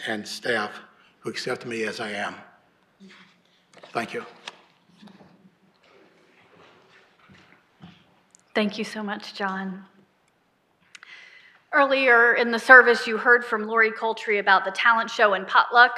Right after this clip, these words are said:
Speaker 2: on Saturday, March fourth, which will be the kickoff for our annual budget drive. You'll be hearing much more in March about the need for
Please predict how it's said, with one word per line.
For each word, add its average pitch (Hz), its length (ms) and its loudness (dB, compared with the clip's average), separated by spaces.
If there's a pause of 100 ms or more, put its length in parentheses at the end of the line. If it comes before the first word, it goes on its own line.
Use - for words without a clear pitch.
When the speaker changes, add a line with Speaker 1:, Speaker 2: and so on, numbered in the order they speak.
Speaker 2:
on 180 220 0
Saturday, 202 480 2
March 180 360 -4
fourth, 185 420 -8
which 175 160 -18
will 202 80 -8
be 202 120 -10
the 196 120 -8
kickoff 180 420 -4 (100)
for 170 200 0
our 170 200 0
annual 190 340 -8
budget 185 340 -6
drive. 185 420 -6 (800)
You'll 214 120 -2
be 233 100 -6
hearing 247 260 0
much 269 280 -4
more 262 260 -2
in 214 160 -4
March 196 400 2
about 202 240 2
the 220 80 -6
need 233 340 -6
for 202 480 -4